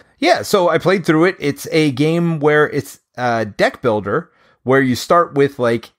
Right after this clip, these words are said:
half of the cards in your deck, but it's either randomly decided at the beginning of the game, or you, um,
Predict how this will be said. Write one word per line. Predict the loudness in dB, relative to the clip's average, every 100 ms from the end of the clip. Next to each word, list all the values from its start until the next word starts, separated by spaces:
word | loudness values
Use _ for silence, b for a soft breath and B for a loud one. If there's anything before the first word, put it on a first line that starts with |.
| _
half | -4 -2 -2
of |
the | -2
cards | 0 0 0 -2
in | -2
your | 0 0
deck, | 0 -4 -4
but | -4 -4
it's | -2
either | 0 0
randomly | 0 0 0 0 0
decided | -2 0 0 0
at | -2
the |
beginning | -4 0 0 0
of | 0
the |
game, | 0 0 0 -4 B B
or | 0 4 4 4 2 0
you, | 0 2 2 2 0 -2 -2
um, | 0 2 0 -2 -6